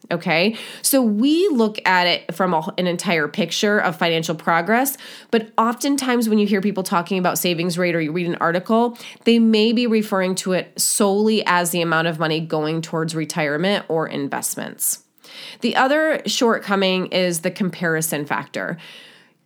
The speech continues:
We want your goal to be to improve or strengthen your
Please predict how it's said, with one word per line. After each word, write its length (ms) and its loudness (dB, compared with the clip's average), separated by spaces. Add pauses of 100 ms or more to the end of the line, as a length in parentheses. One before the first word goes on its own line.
(340)
We 320 2
want 300 2
your 160 2
goal 300 2
to 120 -2
be 440 0
to 180 -2
improve 800 2
or 120 2
strengthen 760 0
your 340 -2